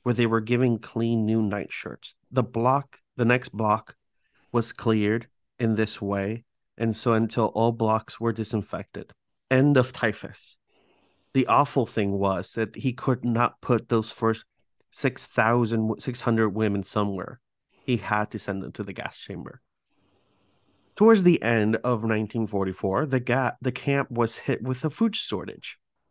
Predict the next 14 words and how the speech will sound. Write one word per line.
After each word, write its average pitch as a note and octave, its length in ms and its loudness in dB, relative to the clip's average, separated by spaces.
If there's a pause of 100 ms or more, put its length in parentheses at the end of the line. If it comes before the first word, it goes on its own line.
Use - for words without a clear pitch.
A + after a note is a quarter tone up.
(200)
There G#2 140 0
was G#2+ 220 0
not G#2+ 280 2
enough A#2 280 2
food C3+ 460 2 (300)
to C3 100 -4
meet B2 240 -2
the A#2+ 100 -6
seven A#2+ 380 0
hundred B2 340 -2
calorie B2 500 0
per B2 260 0
day A2 300 -2
diet. G2+ 500 -2